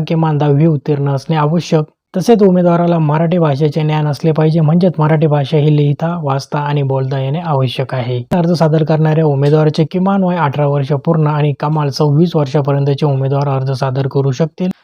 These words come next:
तर राखीव प्रवर्गासाठी शासकीय नियमानुसार या ठिकाणी सूट सुद्धा देण्यात आलेली आहे. खुल्या प्रवर्गातील उमेदवारांना अर्ज भरत असताना सहाशे रुपयांचे अर्ज शुल्क ऑनलाइन पद्धतीने भरावे लागेल,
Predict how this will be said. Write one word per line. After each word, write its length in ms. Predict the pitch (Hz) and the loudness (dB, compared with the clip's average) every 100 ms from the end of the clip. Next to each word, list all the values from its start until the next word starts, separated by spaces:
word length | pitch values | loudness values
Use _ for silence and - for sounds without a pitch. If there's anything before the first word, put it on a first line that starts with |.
| _ | _
तर 160 | 185 147 | -2 0
राखीव 320 | 147 151 208 | 0 2 0
प्रवर्गासाठी 760 | 175 165 160 160 160 165 156 147 | 0 2 2 2 0 0 0 0
शासकीय 500 | 160 139 - 196 202 | 0 -2 -4 -4 -2
नियमानुसार 600 | 180 151 151 151 165 143 | -2 -2 -2 -2 -2 -2
या 180 | 135 143 | 0 0
ठिकाणी 360 | 143 139 139 | 0 0 -2
सूट 260 | 123 147 135 | 0 0 0
सुद्धा 320 | 147 131 135 | -2 -2 -2
देण्यात 380 | 131 131 131 131 | -2 -2 -2 -2
आलेली 300 | 127 123 123 | -2 -2 -2
आहे. 260 | 117 127 120 - | -2 -4 -8 -2
खुल्या 220 | 180 214 | 2 4
प्रवर्गातील 540 | 196 185 180 180 190 | 4 4 2 2 2
उमेदवारांना 640 | 165 147 151 160 165 165 | 2 2 2 2 2 2
अर्ज 260 | 160 170 175 | 0 2 2
भरत 340 | 170 143 139 | 2 2 -2
असताना 440 | 151 - 160 151 147 | -6 -2 0 0 0
सहाशे 420 | - 156 151 180 | 2 2 2 2
रुपयांचे 520 | 160 147 151 156 160 | 2 2 2 2 0
अर्ज 300 | 165 156 151 | 0 2 0
शुल्क 280 | 160 156 147 | 0 -2 -2
ऑनलाइन 380 | 151 147 147 147 | -2 -2 -2 -2
पद्धतीने 460 | 147 139 139 143 143 | 0 0 0 0 0
भरावे 440 | 135 135 139 139 | 0 0 0 2
लागेल, 340 | 147 156 143 | 2 2 0